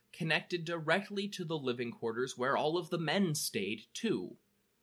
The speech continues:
Greek sources that explicitly discuss the lifestyle of Persian women suggest that Persian, much like Athenian women, were deliberately secluded and kept out of public life.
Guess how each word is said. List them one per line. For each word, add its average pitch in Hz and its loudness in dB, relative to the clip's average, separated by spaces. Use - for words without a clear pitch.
Greek 247 2
sources 110 0
that 139 2
explicitly - 2
discuss 139 0
the 117 0
lifestyle 110 2
of - -6
Persian 107 -4
women 175 0
suggest 190 2
that 135 6
Persian, 117 -2
much 127 2
like 135 4
Athenian 139 2
women, 87 -8
were 170 4
deliberately 170 2
secluded 104 -2
and 120 -2
kept 139 4
out 107 0
of - -10
public - -6
life. - 0